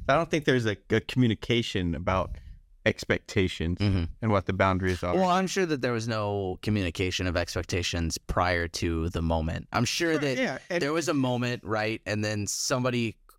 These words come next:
Speaker 2: crossed a boundary that somebody didn't realize that they had until it happened. And then it was like,
Speaker 1: Mm-hmm.
Speaker 2: "Oh, well, okay, never mind. We're not gonna do, I don't want that. I don't like that." Um,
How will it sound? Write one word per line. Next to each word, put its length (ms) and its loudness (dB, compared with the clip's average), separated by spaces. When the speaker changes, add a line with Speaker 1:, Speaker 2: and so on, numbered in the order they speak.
Speaker 2:
crossed 380 0
a 20 -2
boundary 400 0
that 140 -2
somebody 340 0
didn't 300 -2
realize 400 0
that 200 -2
they 180 2
had 500 -2
until 300 -2
it 80 -4
happened. 500 -4
And 80 -2
then 80 0
it 40 0
was 140 0
like, 160 2
Speaker 1:
Mm-hmm. 80 0
Speaker 2:
"Oh, 280 -2
well, 340 2
okay, 380 0
never 180 2
mind. 260 2
We're 80 0
not 140 0
gonna 160 0
do, 260 0
I 60 2
don't 140 2
want 200 0
that. 200 0
I 80 2
don't 140 0
like 240 -2
that." 240 -4
Um, 440 0